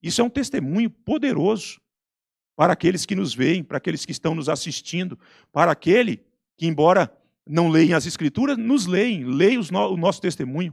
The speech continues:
nossa vida. Paulo, então, tá fazendo uma promessa. E nessa ideia de imputação, veja que Paulo, como, como gente que era de carne e osso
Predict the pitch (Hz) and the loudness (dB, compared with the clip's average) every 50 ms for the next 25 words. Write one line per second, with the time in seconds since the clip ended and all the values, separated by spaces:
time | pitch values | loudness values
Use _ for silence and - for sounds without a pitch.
0 | - - - 135 170 - - 120 107 120 156 175 151 127 117 _ _ _ _ _ | -10 -8 -6 -6 -4 -4 -4 -6 -6 -6 -10 -10 -10 -14 -20 _ _ _ _ _
1 | _ _ _ _ _ _ _ _ _ _ _ _ _ _ _ _ _ _ _ _ | _ _ _ _ _ _ _ _ _ _ _ _ _ _ _ _ _ _ _ _
2 | _ _ _ _ _ _ _ _ _ _ _ _ _ _ _ _ _ _ _ _ | _ _ _ _ _ _ _ _ _ _ _ _ _ _ _ _ _ _ _ _
3 | - 131 147 151 143 - - 147 - 170 - 180 160 - 127 139 160 156 - _ | -4 -2 0 0 0 -2 -4 -4 -4 -4 -4 -4 -4 -2 -4 -4 -6 -6 -10 _
4 | _ _ _ _ _ _ _ _ _ _ _ 127 139 - - 160 165 151 147 - | _ _ _ _ _ _ _ _ _ _ _ -4 -4 -4 -4 -6 -8 -6 -6 -8
5 | - - - - - _ _ _ _ _ _ _ _ _ _ _ - _ - - | -10 -10 -14 -16 -20 _ _ _ _ _ _ _ _ _ _ _ -20 _ -10 -4
6 | 147 220 277 269 - 254 226 156 147 165 180 170 - 160 - - - 170 - 139 | -2 0 0 0 0 -4 -4 -2 -2 -2 -2 -2 -4 -8 -10 -10 -10 -8 -6 -6
7 | 110 - - - 202 226 180 - _ _ _ _ _ _ _ _ _ _ 117 160 | -6 -6 -6 -6 -4 -6 -6 -8 _ _ _ _ _ _ _ _ _ _ 2 2
8 | 196 226 175 156 - 160 143 - - 160 170 156 143 143 135 - 156 151 147 143 | 2 2 2 -2 -4 -6 0 4 6 6 6 6 4 0 0 0 0 0 0 0
9 | 131 113 104 - _ _ _ _ _ - 127 143 147 139 123 107 151 214 220 - | 0 -2 -4 -6 _ _ _ _ _ -6 -4 0 2 2 4 6 6 4 4 2
10 | - - - 139 160 175 196 196 135 120 - _ _ _ _ _ - 120 120 - | -2 -4 0 2 4 4 4 2 0 -2 -6 _ _ _ _ _ -16 -16 -4 -2
11 | 160 156 156 139 123 131 151 151 135 - - - - | 0 0 2 2 2 4 2 2 0 -2 -8 -14 -16